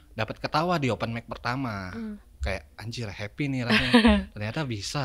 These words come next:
Speaker 1: ya.
Speaker 2: Hmm.
Speaker 1: Eh, penasaran, masih penasaran sama teman yang sama, nyoba lagi di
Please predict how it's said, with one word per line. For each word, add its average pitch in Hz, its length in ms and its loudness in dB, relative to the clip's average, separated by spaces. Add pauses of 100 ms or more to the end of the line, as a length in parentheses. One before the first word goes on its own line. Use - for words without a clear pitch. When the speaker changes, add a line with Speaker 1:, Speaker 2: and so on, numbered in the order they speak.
Speaker 1:
ya. 90 140 -8 (240)
Speaker 2:
Hmm. 196 340 -6 (480)
Speaker 1:
Eh, 101 260 -8
penasaran, 156 540 2
masih 143 240 -2
penasaran 131 420 -2
sama 131 180 -2
teman 117 200 -4
yang 107 140 -8
sama, 127 320 -4 (320)
nyoba 110 320 0
lagi 156 320 0
di 131 220 0